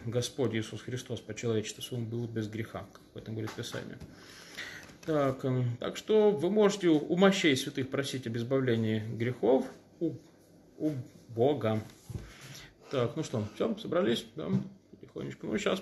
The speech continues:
тоже. Щас тогда заканчиваю. Ух, сколько тут вопросов-то уже появилось-то, мама дорогая. Так, э, э,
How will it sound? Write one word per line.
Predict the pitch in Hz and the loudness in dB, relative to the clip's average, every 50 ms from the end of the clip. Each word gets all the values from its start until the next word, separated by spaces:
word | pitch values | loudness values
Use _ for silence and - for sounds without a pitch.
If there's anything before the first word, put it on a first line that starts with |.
| - - - | -4 -8 -2
тоже. | - 160 123 113 104 - - - - - - - - - - - | 0 2 2 2 -2 -6 -8 -18 -20 -18 -14 -12 -12 -12 -12 -10
Щас | - 123 | -12 -8
тогда | - - 123 123 | -6 -2 0 2
заканчиваю. | 117 120 120 - 160 175 180 175 - 143 131 123 120 117 110 113 120 | 2 2 2 4 4 4 4 2 2 2 4 4 4 4 2 0 -4
Ух, | 117 - | -6 -6
сколько | - - - - - - | -6 -10 -14 -16 -16 -16
тут | - - | -6 -4
вопросов-то | 165 160 160 143 110 - - - - - | -4 -2 0 -2 -2 -2 -4 -10 -10 -6
уже | 104 107 104 110 110 110 - - - - | -6 -6 -6 -6 -10 -12 -12 -14 -16 -12
появилось-то, | - 120 113 110 107 110 113 - - - - - _ - | -8 -6 -4 -4 -4 -6 -8 -12 -14 -18 -20 -20 _ -16
мама | 127 - - - | -14 -12 -12 -12
дорогая. | - - - - - - - - - - - - - - - - - - - - - - - - - - - - - - - - | -10 -8 -8 -8 -6 -4 -2 -2 -2 -2 -6 -12 -18 -20 -20 -20 -20 -20 -20 -20 -20 -18 -12 -10 -10 -10 -10 -14 -20 -16 -6 0
Так, | 156 135 127 120 110 - - | 2 4 4 4 2 0 0
э, | 123 117 117 113 110 107 104 107 113 110 - - _ _ _ - _ _ _ _ _ _ _ _ _ _ _ _ _ _ _ _ _ _ - - - - - - - - - - - - - | 0 2 2 4 4 2 0 0 -4 -8 -12 -20 _ _ _ -20 _ _ _ _ _ _ _ _ _ _ _ _ _ _ _ _ _ _ -20 -20 -20 -20 -16 -14 -14 -14 -16 -20 -20 -20 -18
э, | - 143 139 131 127 123 120 117 113 110 | -14 -8 -4 -2 0 0 2 2 2 2